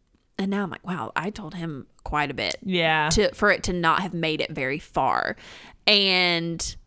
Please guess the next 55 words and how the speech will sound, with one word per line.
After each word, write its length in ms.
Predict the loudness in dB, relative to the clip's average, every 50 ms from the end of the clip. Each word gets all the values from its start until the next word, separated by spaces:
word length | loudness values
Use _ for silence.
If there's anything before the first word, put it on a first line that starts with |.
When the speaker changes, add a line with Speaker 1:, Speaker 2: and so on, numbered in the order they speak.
| _ _ _ _ _ -2
Speaker 1:
again, 280 | 0 0 0 0 0 4
don't 160 | 4 4 4 4
regret 300 | 4 6 6 8 8 8
it. 20 |
There's 160 | 6 4 4 4
nothing 320 | 2 2 2 0 -2 -2
like, 220 | -2 -4 -4 -4
"Oh 40 | -6 -6
my, 120 | -6 -6 -6
oh 80 | -2
my 100 | -2 4
gosh, 200 | 6 6 6 6
what 60 | 4 0
is 60 | 2
it 40 | 2
gonna 100 | 2 4
go 80 | 4 4
leak 220 | 6 6 6 8
about 220 | 8 8 8 8 8
me 80 | 8 8
on 140 | 8 8 8
the 120 | 8 8
internet?" 400 | 8 8 8 6 6 6 6 6
You 100 | 8 8
know, 120 | 8 8 8
I'm 140 | 8 8 8
not 240 | 8 8 8 8 6
worried 200 | 6 6 6 6
about 160 | 6 6 4
any 180 | 4 4 4 2
of 80 | 4
that 200 | 4 4 6 6
at 100 | 4 6
all. 260 | 6 6 8 6 6
But 260 | 4 2 0 0 -2 -4
l-, 120 | -6 -6 -8 -16 _ _ -20 -20 _ -6
learning 560 | -4 -2 4 6 6 6 6 6 4 2 2
from 160 | 0 0 2
that 160 | 2 2 2 2
experience, 720 | 0 -4 -4 -2 0 2 2 2 2 2 0 0 -2 -2 -6
I'm 60 | -4
like, 220 | -4 -4 -4 -2 2 2
"Okay, 280 | 2 2 2 -2 2 2
I'll 100 | 2 2 2
pace 320 | 0 0 0 0 0 -2 -4
myself 340 | -6 -6 -6 -8 -10 -10 -6
differently 500 | -8 -8 -6 -8 -12 -10 -4 0 0 2
Speaker 2:
Mm-hmm. 600 | 2 0 0 0 0 0 0 -2 -2 -4 -2 0 2
Speaker 1:
next 300 | 2 2 2 -2 -6 -4
time." 380 | -4 -4 -4 -6 -8 -10 -12 -14 -16 -20 -20 -20 -14 -2
Um, 880 | 2 4 6 6 6 6 6 4 2 0 0 -4 -4 -6 -6 -8 -8 -12 _ _ _ _ _ 2
I 80 | 4 4
think 240 | 4 4 2 4 4
it's 200 | 2 2 0 -2
really 720 | 0 2 2 4 4 4 4 4 4 4 2 0 -2 -4